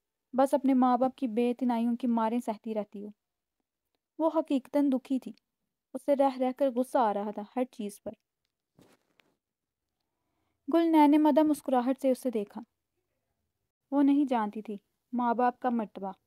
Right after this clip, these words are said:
अगर जानती तो कभी ये सब ना कहती। नफ़ी में सर हिलाते उसने इंशा का हाथ थामा।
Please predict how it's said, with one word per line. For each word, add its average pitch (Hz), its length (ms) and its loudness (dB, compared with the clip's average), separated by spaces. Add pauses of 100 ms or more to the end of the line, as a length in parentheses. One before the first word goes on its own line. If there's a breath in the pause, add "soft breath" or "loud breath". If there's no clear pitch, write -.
(580)
अगर 262 180 2
जानती 240 460 0
तो 277 100 -2
कभी 269 300 -2
ये 262 80 0
सब 220 280 -6
ना 214 120 -8
कहती। - 340 -14 (960)
नफ़ी 320 220 0
में 370 120 -2
सर 320 200 2
हिलाते 277 380 0
उसने 254 200 -6
इंशा 254 340 -4
का 254 120 -4
हाथ 226 220 -6
थामा। 202 360 -12